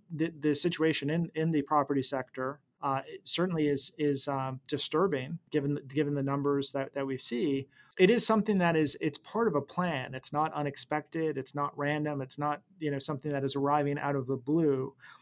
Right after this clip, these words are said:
And so the question going forward, I think, is really just what is the, the sort of care, the sort of attention, and, and really just what sort of guardrails authorities are gonna put on in, in this space to ensure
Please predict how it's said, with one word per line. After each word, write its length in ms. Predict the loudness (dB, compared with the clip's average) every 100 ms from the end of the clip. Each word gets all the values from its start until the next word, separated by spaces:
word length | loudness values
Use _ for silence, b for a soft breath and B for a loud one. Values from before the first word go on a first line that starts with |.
| B 2
And 120 | 6
so 120 | 6
the 80 | 6
question 400 | 8 6 6 4
going 240 | 4 4 2
forward, 440 | 0 0 2 2
I 80 | 0
think, 280 | -2 -4 -4
is 160 | -4
really 200 | 0 0
just 380 | 0 -2 -2 -4
what 160 | 0 0
is 160 | 0
the, 220 | -2 -4 -2
the 140 | -2
sort 240 | 0 0 0
of 160 | -2
care, 460 | -2 0 0 -2 -6 b b _
the 80 | -2
sort 180 | 0 0
of 60 |
attention, 800 | -2 -2 -2 -2 -2 -2 -4 -6 b b b -6
and, 160 | -4
and 200 | 0 2
really 240 | 4 4 4
just 240 | 2 -2 -4
what 200 | -2 0
sort 180 | 2 0
of 160 | 0 0
guardrails 880 | 2 4 4 0 0 -4 -8 -12 -10 -6
authorities 520 | 0 2 4 4 2
are 60 |
gonna 200 | 0 -2
put 240 | -2 -2 0
on 400 | 2 0 0 -4 _ _ -4
in, 180 | -2 0
in 160 | 2
this 160 | 2 0
space 420 | -2 0 0 -2
to 120 | -2
ensure 580 | -2 0 2 4 4 0